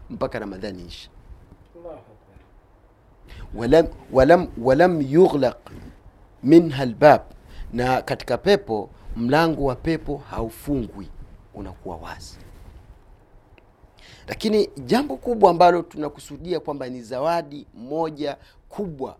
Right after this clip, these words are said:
Speaker 1: ambayo inamkinga au kumzuia mtu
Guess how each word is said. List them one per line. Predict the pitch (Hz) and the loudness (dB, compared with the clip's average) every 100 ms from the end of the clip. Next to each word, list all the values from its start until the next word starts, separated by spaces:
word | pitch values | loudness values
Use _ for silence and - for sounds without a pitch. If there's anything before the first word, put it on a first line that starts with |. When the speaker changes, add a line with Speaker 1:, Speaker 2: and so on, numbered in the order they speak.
| - | -10
Speaker 1:
ambayo | 123 139 151 147 139 | -8 -2 -2 -2 -6
inamkinga | 127 123 117 _ _ - 220 151 107 - _ _ - | -12 -14 -16 _ _ -10 -8 -8 -10 -18 _ _ -4
au | 165 180 | -2 -2
kumzuia | 180 151 143 117 180 160 | -6 -12 -12 -12 -8 -8
mtu | 151 151 | -8 -12